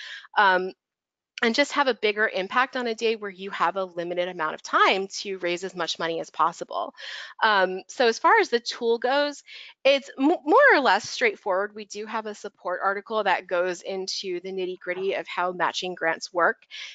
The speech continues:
And if you have questions or you're setting up a matching grant, um, you can always reach out to our support staff at support at mightycause dot com.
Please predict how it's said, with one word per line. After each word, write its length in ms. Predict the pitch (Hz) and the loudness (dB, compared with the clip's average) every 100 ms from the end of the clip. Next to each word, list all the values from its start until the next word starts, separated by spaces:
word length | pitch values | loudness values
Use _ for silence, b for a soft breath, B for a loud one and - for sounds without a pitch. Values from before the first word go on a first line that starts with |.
| B | B
And 220 | 208 185 | 2 4
if 160 | 180 - | 2 -2
you 60 | 196 | -2
have 240 | 180 - | -2 0
questions 600 | - 370 - 320 302 269 | 0 0 0 0 0 2
or 60 | 226 | 0
you're 140 | 202 | -2
setting 320 | - 277 262 | -2 0 0
up 100 | 254 | 0
a 60 | 240 | 0
matching 340 | 214 190 208 | 0 0 -4
grant, 380 | 214 240 233 - B B B - | -2 2 2 0 B B B 2
um, 200 | 214 214 | 2 2
you 220 | 214 233 | -2 -8
can 220 | 220 240 | -2 0
always 440 | 208 214 233 208 _ | 2 2 2 -2 _
reach 220 | 208 220 196 | -8 -2 0
out 180 | 175 | 0
to 160 | - 233 | -2 0
our 120 | 190 | 0
support 420 | - 190 180 170 | -2 -6 -6 -6
staff 320 | - 269 339 - | 0 2 2 2
at 240 | 285 190 | 0 0
support 520 | - 208 - 175 202 - | -4 -10 -4 -2 -2 -2
at 180 | 196 165 | -2 -2
mightycause 560 | 202 190 190 - 180 - | -4 -8 -6 -4 -6 -2
dot 160 | 165 - | -2 0
com. 320 | 208 185 220 | 2 2 2